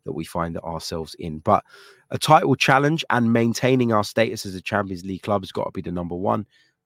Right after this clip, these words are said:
The sustaining of the level that we showed last season has always got to be your number one priority. If you can push on and kick on, great. Um, but progress isn't always so linear like that, right? It, it doesn't always go like that. Um, you know, sometimes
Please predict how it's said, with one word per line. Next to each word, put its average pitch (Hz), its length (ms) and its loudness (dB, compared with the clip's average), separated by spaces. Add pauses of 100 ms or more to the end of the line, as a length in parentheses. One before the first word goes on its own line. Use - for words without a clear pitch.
(140)
The 104 100 -6
sustaining 110 920 0
of 101 200 -10
the 98 80 -6
level 98 320 -4
that 90 120 -8
we 95 80 -10
showed 87 260 -12
last 90 260 -6
season 90 200 -12
has 92 140 -6
always 117 200 -2
got - 140 -8
to - 60 -12
be 90 100 -12
your 85 120 -10
number 85 220 -12
one 82 160 -10
priority. 85 420 -10 (580)
If 92 100 -14
you 95 80 -10
can 95 120 -6
push - 280 -2
on 98 140 0
and 90 100 -8
kick - 220 -12
on, 87 160 -8
great. 92 340 -4 (560)
Um, 87 400 -10
but 117 160 -2 (320)
progress 135 520 6
isn't 113 260 0
always 107 420 -2
so 104 200 -4
linear 98 440 -2
like 80 240 -10
that, 73 180 -12 (140)
right? 82 240 -8
It, 98 300 -10
it 95 80 -12
doesn't 110 280 -2
always 101 320 -2
go 101 160 -2
like 90 260 -4
that. - 160 -14 (720)
Um, 87 540 -12 (240)
you 107 120 -6
know, 92 220 -8
sometimes 104 600 -6